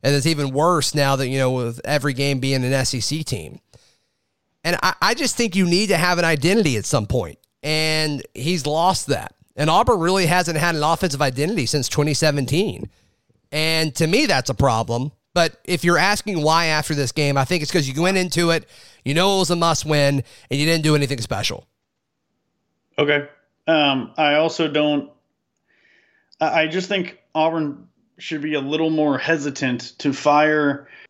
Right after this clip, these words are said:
Speaker 2: a, a coach that has been very successful, especially in the current S E C climate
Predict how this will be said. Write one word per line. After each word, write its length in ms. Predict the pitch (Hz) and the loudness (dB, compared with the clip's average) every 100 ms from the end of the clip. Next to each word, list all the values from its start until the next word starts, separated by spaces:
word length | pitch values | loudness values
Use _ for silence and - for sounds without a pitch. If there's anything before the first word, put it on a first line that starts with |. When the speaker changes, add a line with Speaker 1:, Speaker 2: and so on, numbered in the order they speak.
| _ _ _ | _ _ _
Speaker 2:
a, 60 | 151 | 0
a 340 | 139 151 139 | 0 0 -2
coach 360 | 160 165 156 - | 2 2 0 0
that 180 | 147 | 0
has 200 | 139 143 | 2 -2
been 500 | 123 139 143 147 147 - _ _ _ _ _ _ | 0 2 4 4 0 -4 _ _ _ _ _ _
very 420 | 135 143 156 160 | -6 -4 -2 -2
successful, 840 | 143 139 120 139 123 - 131 127 113 | -4 -8 -6 -4 -4 -4 -2 -2 -2
especially 580 | 123 147 147 151 143 | -2 0 0 0 0
in 100 | 139 | 2
the 240 | 135 127 120 | 2 0 -2
current 400 | - 147 151 139 | -4 0 0 0
S 220 | 143 143 | -2 -2
E 80 | 139 | -4
C 180 | 127 120 | -4 -6
climate 500 | - 170 139 123 | 2 2 4 2